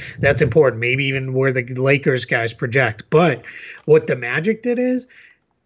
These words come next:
they are making continually smart moves around the edges that I think a lot of people are not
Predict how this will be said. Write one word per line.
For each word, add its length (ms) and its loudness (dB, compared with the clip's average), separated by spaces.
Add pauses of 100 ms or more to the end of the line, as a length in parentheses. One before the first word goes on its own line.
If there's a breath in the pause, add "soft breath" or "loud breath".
(140)
they 340 4
are 120 2
making 540 -8
continually 840 -2
smart 480 -4
moves 300 0
around 260 0
the 120 0
edges 420 2
that 180 2
I 80 2
think 240 0
a 40 2
lot 220 4
of 80 0
people 340 2
are 120 4
not 400 -2